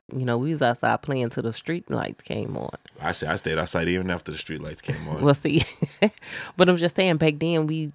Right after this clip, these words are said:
Speaker 1: spent a lot of more time outside. You know, I remember walking you know, 'cause we used, where, where, where we used to live, we used to have, like, um, not say woods, but we had, like, a,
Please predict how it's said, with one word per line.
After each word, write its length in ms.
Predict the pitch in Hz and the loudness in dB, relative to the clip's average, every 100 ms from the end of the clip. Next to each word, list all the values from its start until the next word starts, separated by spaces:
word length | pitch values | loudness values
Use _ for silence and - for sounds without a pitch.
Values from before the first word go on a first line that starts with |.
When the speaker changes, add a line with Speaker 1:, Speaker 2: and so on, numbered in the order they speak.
| - | -10
Speaker 1:
spent 320 | - - 143 | -8 0 0
a 40 | 120 | 2
lot 280 | 123 135 127 | 2 2 2
of 40 | |
more 200 | 131 131 | 2 2
time 320 | 131 135 120 - | 2 0 0 0
outside. 800 | 117 113 - 110 65 69 - - | 0 0 2 2 2 -2 -8 -12
You 160 | - 139 | -2 2
know, 80 | 127 | 6
I 120 | 131 | 6
remember 560 | 139 135 143 131 123 120 | 6 4 4 4 0 -2
walking 720 | 127 127 139 143 135 123 123 - - _ - - | 2 6 6 4 0 0 -4 -12 -20 _ -20 -14
you 160 | - 147 | -2 4
know, 260 | 127 123 113 | 4 4 2
'cause 200 | 120 120 | 0 0
we 60 | |
used, 140 | 127 - - | -4 -8 -4
where, 160 | 131 120 | 2 4
where, 160 | 117 - | 4 0
where 200 | 123 131 | 0 0
we 100 | 131 | 0
used 160 | 127 - | -2 -2
to 80 | 123 | 2
live, 320 | 135 123 117 | 4 4 4
we 80 | 123 | 0
used 140 | 123 | -2
to 60 | 135 | 0
have, 200 | 123 113 | 2 2
like, 240 | 107 110 - | 2 0 -2
um, 340 | 113 110 113 - | -2 -2 -4 -4
not 200 | 185 254 | -2 0
say 180 | - 160 | 2 2
woods, 600 | 135 120 135 156 185 - - | 2 4 8 8 6 0 -2
but 100 | 143 | 0
we 100 | 165 | 2
had, 160 | 160 | 0
like, 180 | 120 - | 0 0
a, 160 | 123 | 0